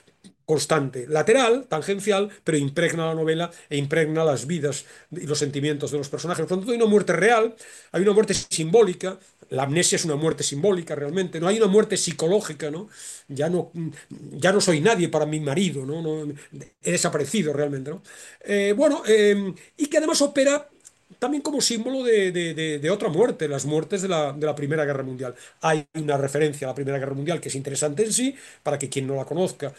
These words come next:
sepa la devastación que supuso. Hay un tema interesantísimo que es el de la identidad y el desdoblamiento del yo. ¿Quiénes somos? Chris es el joven enamorado, pero es también el adulto social.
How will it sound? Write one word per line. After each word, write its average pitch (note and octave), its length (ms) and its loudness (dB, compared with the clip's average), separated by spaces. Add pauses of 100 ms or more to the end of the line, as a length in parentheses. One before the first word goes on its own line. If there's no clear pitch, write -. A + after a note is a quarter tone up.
(100)
sepa D3+ 440 0 (200)
la C#3+ 120 2
devastación C#3+ 460 -2
que C3+ 60 -8
supuso. A3 580 -2 (280)
Hay D3 160 2
un C#3+ 160 -2
tema E3 300 2
interesantísimo C#3+ 840 0
que F3+ 80 -4
es - 80 -6
el D3+ 80 -4
de D3 80 0
la D3+ 100 2
identidad D3 640 2
y D#3 40 -4
el D3 120 -2
desdoblamiento C#3+ 640 -2
del E3 140 -4
yo. A3 200 4 (180)
¿Quiénes A3 380 2
somos? A#2+ 480 -6 (580)
Chris G#3+ 320 0
es A3 140 6
el D#3 100 2
joven G#3 320 6
enamorado, C4+ 560 2 (260)
pero D3 160 -6
es - 80 -2
también F#3+ 300 0
el D#3+ 60 4
adulto D#3 360 2
social. D#3+ 460 2